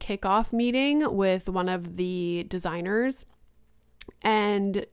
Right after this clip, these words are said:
they basically went through all these different categories and, like, showing me different options to get an idea of what I like. It was so exciting. Like, the coolest,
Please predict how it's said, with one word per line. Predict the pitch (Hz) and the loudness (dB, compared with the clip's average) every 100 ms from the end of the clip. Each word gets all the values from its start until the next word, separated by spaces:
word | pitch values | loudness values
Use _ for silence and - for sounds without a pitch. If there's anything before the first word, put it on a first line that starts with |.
| - | -14
they | 196 226 | 0 2
basically | 202 208 - 220 226 | 2 0 -2 -2 0
went | 214 185 - | 2 0 -2
through | - 190 185 190 190 - | -4 -2 0 0 -2 -2
all | 190 196 202 | 2 2 2
these | 220 196 | 0 -2
different | 202 185 196 196 185 196 - - - | -4 -4 -4 -2 -2 -4 -6 -10 -10
categories | - 180 190 208 214 226 240 247 233 - | -2 0 0 0 2 2 2 -2 -4 -4
and, | 196 | -2
like, | 180 175 | -2 -4
showing | - 196 190 196 | -4 -2 0 0
me | 190 | 0
different | 185 185 180 | -2 -4 -2
options | 180 180 - 233 233 226 | -2 -2 0 2 2 -2
to | 208 | -4
get | 196 | -2
an | 190 | -2
idea | 185 175 180 175 | -2 -4 -2 0
of | 180 175 | 0 0
what | 175 | -2
I | 170 | -2
like. | 170 165 165 247 427 - - - - - - - - - - | -4 -4 0 2 2 0 -16 -18 -20 -20 -20 -20 -20 -20 -4
It | 220 | 4
was | 214 214 | 4 4
so | - 190 | 0 -2
exciting. | 190 - 165 - 180 196 | -2 -6 -6 -4 -4 -2
Like, | 185 185 | -4 -4
the | 202 | -4
coolest, | - - 240 247 262 277 277 - | -4 -2 0 2 4 2 2 0